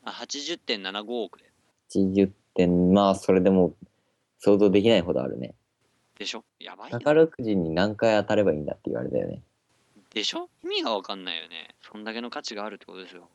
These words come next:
Speaker 1: マー君。
Speaker 2: うん。
Speaker 1: マー君すごいね。
Speaker 2: すごいね。
Speaker 1: まあ、去年すごかったからね。
Speaker 2: あれ、楽天ファンでしたっけ？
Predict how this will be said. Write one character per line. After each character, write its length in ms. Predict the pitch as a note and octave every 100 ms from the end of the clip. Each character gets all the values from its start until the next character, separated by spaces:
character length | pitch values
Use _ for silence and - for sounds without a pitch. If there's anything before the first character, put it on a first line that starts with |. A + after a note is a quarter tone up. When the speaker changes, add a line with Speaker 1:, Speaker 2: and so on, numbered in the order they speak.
| _
Speaker 1:
マ 160 | F#2 F2+
ー 20 |
君。 180 | - F2 _ _ _ _ _ _ D2
Speaker 2:
う 80 |
ん。 200 | C#2+ C#2 C2+ _ _ _ _ _ _ _ _
Speaker 1:
マ 120 | B2
ー 100 | D3
君 180 | - F#2
す 180 | - F#2+
ご 200 | A#2+ E3
い 40 |
ね。 240 | F#2+ E2 _ _ _ _ _ _ _ _ _ _ _ _ _ _
Speaker 2:
す 120 | -
ご 120 | F#2
い 40 |
ね。 240 | F2 D#2+ D2+ _ _ -
Speaker 1:
ま 80 |
あ、 20 | G2
去 200 | - A#2+
年 200 | A#2+ A#2+
す 140 | -
ご 120 | B2+ C3
か 100 | C#3
っ 20 | _
た 80 | -
か 140 | C#3
ら 60 | C#3
ね。 60 | C#3 C3+ C3+ C3+ _
Speaker 2:
あ 120 | - G#2+
れ、 200 | A2+ - _ _ _
楽 240 | - G#2+ -
天 200 | A2+ G#2
フ 60 | G2+
ァ 60 |
ン 60 | F2+
で 80 | -
し 40 |
た 80 | -
っ 40 | -
け？ 200 | -